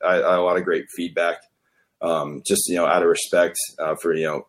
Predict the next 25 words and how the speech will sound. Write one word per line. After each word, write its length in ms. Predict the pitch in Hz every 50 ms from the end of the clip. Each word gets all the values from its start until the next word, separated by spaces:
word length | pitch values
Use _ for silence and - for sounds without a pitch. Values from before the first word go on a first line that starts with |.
| _ _ -
calling 320 | - 107 101 101 98 95
them 180 | 95 95 95 92
and, 220 | 87 87 85 82
you 80 | 76 - -
know, 200 | 82 80 80 80
thanking 320 | - 95 92 - 90 90
them 140 | 87 85 82
personally 420 | - 90 85 82 - 92 85 82
for, 240 | 85 - 82 - -
obviously, 380 | 82 82 82 85 - - 80 76
for 160 | - - 80
the 100 | 76 76
recruitment 420 | 76 73 - - 85 73 76 76 76
and 120 | 76 73
the 80 | 76 78
offer, 420 | 73 71 71 - 76 73 71 - _ _ _ _ _ _ _ _ _ _ -
um, 440 | 76 73 71 65 64 64 65 62 - _ _ _ _
you 80 | - 73
know, 80 | 71 69
before 320 | 78 - - - 82 80
narrowing 320 | 78 78 78 76 73 73 69
down 160 | 71 71 73
my 120 | 71 69
list. 260 | 69 69 71 69 - -
So 320 | - 78 71 71 71 -